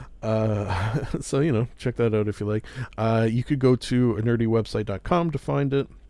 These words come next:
or just go on YouTube and type in, um, Skyrim, The Librarian, Long Play. That'll do it. Or Fallout. Oh, yeah, those won't be out. <laughs> Oh, yeah, <laughs> maybe I should mention that. Uh,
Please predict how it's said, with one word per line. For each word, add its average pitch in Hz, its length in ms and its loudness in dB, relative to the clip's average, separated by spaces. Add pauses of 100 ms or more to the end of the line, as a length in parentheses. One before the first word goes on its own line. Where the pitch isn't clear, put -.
(680)
or 135 160 2
just 123 200 -4
go 120 220 2
on 101 240 2
YouTube 101 400 -4
and 92 140 -4
type - 360 -6
in, 90 320 -2
um, 85 380 -6 (160)
Skyrim, 107 920 -2 (200)
The 98 100 -2
Librarian, 92 800 -2 (260)
Long 87 320 -4
Play. 87 360 -6 (460)
That'll 90 220 -6
do 82 180 -8
it. 92 100 -12 (260)
Or 107 120 2
Fallout. - 920 -4
Oh, 110 180 2
yeah, 104 180 2
those 120 240 4
won't 123 180 0
be 92 160 -4
out. 98 180 -6
<laughs> - 380 -10
Oh, 151 140 -4
yeah, 131 100 -4 (120)
<laughs> - 160 -6
maybe 131 240 2
I 135 40 6
should 107 200 0
mention 101 320 -2
that. 92 220 -6 (680)
Uh, 113 340 2